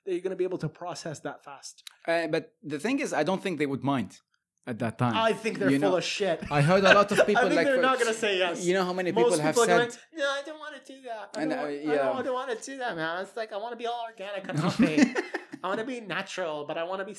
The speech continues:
Speaker 1: special."
Speaker 2: Exactly.
Speaker 1: How
Speaker 2: But I
Speaker 1: can
Speaker 2: don't
Speaker 1: I
Speaker 2: wanna
Speaker 1: do
Speaker 2: put the work.
Speaker 1: that?
Speaker 2: You know, there's this meme or this, like, uh, cartoon that was written and says, like, "How many of you want change?" And everyone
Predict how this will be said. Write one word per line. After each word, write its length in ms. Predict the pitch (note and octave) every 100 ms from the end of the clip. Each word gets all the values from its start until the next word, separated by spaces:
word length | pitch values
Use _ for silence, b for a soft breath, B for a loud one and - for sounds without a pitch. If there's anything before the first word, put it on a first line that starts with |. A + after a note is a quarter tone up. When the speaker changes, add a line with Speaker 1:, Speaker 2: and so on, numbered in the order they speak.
| -
Speaker 1:
special." 520 | D#3 C#3+ C#3+ A#2+ A#2 - B A#3 C#3
Speaker 2:
Exactly. 260 | C3+ C3+ C#3+
Speaker 1:
How 60 |
Speaker 2:
But 60 | -
I 20 |
Speaker 1:
can 80 | F3
Speaker 2:
don't 60 | G3+
Speaker 1:
I 20 |
Speaker 2:
wanna 80 | G3+ A3
Speaker 1:
do 0 |
Speaker 2:
put 60 | F#3 F3+
the 60 | F3+
work. 100 | D#3
Speaker 1:
that? 280 | - - -
Speaker 2:
You 60 | C4
know, 80 | A3+
there's 140 | F3 D3+
this 120 | D3+ D#3+
meme 220 | F3 F3 C#3
or 100 | C#3+ C#3
this, 160 | - C#3
like, 140 | C3+ -
uh, 120 | B2 -
cartoon 360 | C#3 - C#3+ C#3 B2
that 240 | A#2+ - B2+
was 80 | A#2 A#2+
written 220 | B2 B2+ A#2
and 160 | A#2 A#2 B2+
says, 140 | A2+ - B B B2
like, 100 | A#2+ D3+
"How 80 | E3+
many 160 | E3 D#3 C#3+
of 80 | C#3
you 120 | D3+ C#3+
want 160 | D3 -
change?" 220 | D3+ D3+ C#3+ C#3
And 80 | B2+
everyone 200 | C3 C#3